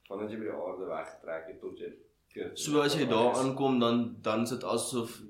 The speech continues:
Speaker 1: Jy
Speaker 2: jou,
Speaker 1: vertel
Speaker 2: jou
Speaker 1: het
Speaker 2: klok
Speaker 1: om
Speaker 2: het nog nie eers een keer getik nie.
Speaker 1: Nee, jy's, dis, dis instantly, soos, uh, die, die enigste ding wat ons weet wat dit doen is
Speaker 2: So dit voel vir jou
Speaker 1: foton.
Speaker 2: of jy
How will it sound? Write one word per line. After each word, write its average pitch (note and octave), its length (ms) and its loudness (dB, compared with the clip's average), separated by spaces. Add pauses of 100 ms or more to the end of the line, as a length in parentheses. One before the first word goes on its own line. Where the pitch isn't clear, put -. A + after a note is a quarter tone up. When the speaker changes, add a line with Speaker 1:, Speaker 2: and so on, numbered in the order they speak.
Speaker 1:
Jy A#2+ 160 2
Speaker 2:
jou, B2 180 12
Speaker 1:
vertel C#3+ 260 10
Speaker 2:
jou C#3+ 120 10
Speaker 1:
het A#2+ 100 6
Speaker 2:
klok E3+ 220 10
Speaker 1:
om - 0 -
Speaker 2:
het E3 140 2
nog C#3+ 200 4
nie E3 200 4
eers C#3 260 2
een D3 200 4
keer C#3 180 4
getik C3 460 -2
nie. F#2+ 320 -6
Speaker 1:
Nee, A#2 280 -4
jy's, A#2 180 0 (400)
dis, A#2 360 -12 (200)
dis A2+ 240 -14
instantly, C3 580 -10
soos, G#2+ 300 -10
uh, G2 340 -10
die, G2 120 -10 (140)
die C3 100 -8
enigste C#3 300 0
ding B2+ 120 -4
wat B2 160 -6
ons A2+ 100 -10
weet A#2 180 -8
wat A2+ 120 -4
dit G2 120 -6
doen G2 140 -8
is F#2+ 80 -6
Speaker 2:
So - 80 0
dit D3 160 6
voel G3 300 0
vir C3 180 4
jou B2 260 8
Speaker 1:
foton. C3 160 6
Speaker 2:
of B2+ 80 0
jy B2 100 4